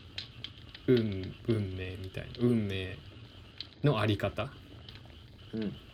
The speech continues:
Speaker 1: ていうのがあるんじゃないかと僕はオアシスを見て思ったわけです。
Speaker 2: オアシスで。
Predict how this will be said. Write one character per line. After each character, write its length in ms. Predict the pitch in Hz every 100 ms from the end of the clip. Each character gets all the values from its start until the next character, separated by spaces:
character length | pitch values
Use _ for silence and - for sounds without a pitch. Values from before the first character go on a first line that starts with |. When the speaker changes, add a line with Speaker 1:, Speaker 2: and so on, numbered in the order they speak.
| - - - - -
Speaker 1:
て 100 | 156 156
い 100 | 160
う 20 |
の 100 | 131
が 300 | 131 170 - - - -
あ 120 | 139 127
る 140 | 131
ん 100 | 117
じ 80 | 98
ゃ 40 |
な 180 | 101 98
い 60 | 98
か 240 | 160 180 - - - - - - - - - - - - - -
と 180 | 196 165
僕 280 | 127 -
は 180 | 139 -
オ 180 | 123 123
ア 80 | 107
シ 140 | 110
ス 120 | -
を 60 | 98
見 140 | 113
て 140 | 143 131
思 200 | 104 104
っ 40 |
た 140 | - 98
わ 60 |
け 100 | -
で 140 | - -
す。 220 | - - - - - - -
Speaker 2:
オ 120 | 117
ア 20 | 113 104
シ 160 | 107
ス 140 | 101 -
で。 240 | 92